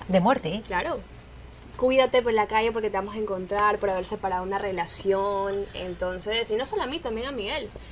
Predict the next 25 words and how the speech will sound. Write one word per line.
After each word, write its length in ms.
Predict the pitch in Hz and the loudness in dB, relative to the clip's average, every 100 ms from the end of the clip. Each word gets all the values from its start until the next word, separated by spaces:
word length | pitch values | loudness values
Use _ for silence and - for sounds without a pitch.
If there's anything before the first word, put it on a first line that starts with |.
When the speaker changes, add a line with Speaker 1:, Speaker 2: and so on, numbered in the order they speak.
| - - | -12 -6
Speaker 2:
Entonces 240 | 320 381 | -2 0
fue, 180 | 330 320 339 339 - - | 6 8 8 4 -2 2
fue, 600 | 262 277 294 302 294 - - | 6 6 6 4 2 0 2
fue 140 | 262 | 2
duro, 400 | 269 294 220 254 - - - - - - - | 4 4 4 2 -2 -18 -20 -18 -18 -12 -2
porque 240 | 247 247 | 4 4
tú 140 | 247 254 | 4 0
te, 240 | 294 - | 0 0
tú 140 | - | -6
te 120 | 247 269 | -8 -2
quedas 220 | 285 - | -2 -2
como 260 | - 269 | -4 -2
que, 360 | 226 214 190 190 - | 0 0 0 -2 -10
"¿Por 100 | - | -16
qué 120 | - 208 | -4 -2
la 140 | 214 | 0
gente 420 | 220 220 220 226 | -2 -4 -4 -4
es 140 | 202 - | -6 -4
tan 220 | 214 214 | -4 -2
mal 180 | 214 214 | -2 0
y 80 | |
llega 160 | 202 196 | 0 -2
a 20 | |
ese 160 | 202 175 | -4 -8
punto?". 420 | 214 285 226 | -4 -4 -2